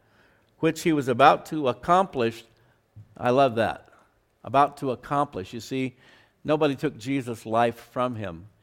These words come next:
He said, "I lay it down. No one takes it from me. I lay it down and I take it up again." Only God can do that. So I love that where they put that word accomplish in there. He's going to accomplish his death because that's what he came to do, to die on the cross for the sins of the world.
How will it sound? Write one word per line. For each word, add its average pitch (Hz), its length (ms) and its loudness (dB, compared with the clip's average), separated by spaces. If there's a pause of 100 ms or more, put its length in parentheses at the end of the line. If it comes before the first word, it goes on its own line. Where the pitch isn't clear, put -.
(240)
He 143 120 -2
said, 135 180 0
"I 120 240 8
lay 123 220 6
it 107 160 -4
down. 101 260 -6
No 127 120 0
one 139 180 2
takes 147 320 0
it - 100 -10
from 175 260 0
me. 120 220 -4 (320)
I 139 140 10
lay 175 240 8
it 139 120 4
down 160 300 6
and 139 140 4
I 147 100 6
take 165 300 0
it 147 100 2
up 170 220 4
again." 98 420 -6 (960)
Only 139 220 0
God 139 280 4
can 110 140 -6
do 101 140 -8
that. 87 240 -14 (1000)
So - 140 -4
I 139 120 8
love 156 260 6
that 127 160 2
where 131 120 0
they 127 120 2
put 151 160 -6
that 135 180 2
word 135 220 0
accomplish 123 800 -2
in 107 120 -4
there. 101 320 -8 (520)
He's 156 180 2
going 156 240 4
to 135 80 4
accomplish 160 640 4
his 120 220 -6
death 120 320 2 (320)
because 143 260 4
that's 156 240 6
what 175 100 4
he 175 80 2
came 196 280 0
to 196 100 2
do, 226 160 0
to 156 80 -4
die 143 240 6
on 165 80 0
the 165 80 -4
cross 170 300 0
for 170 80 -8
the 156 120 -6
sins 175 280 -6
of 175 80 -4
the 185 60 -2
world. 208 320 -2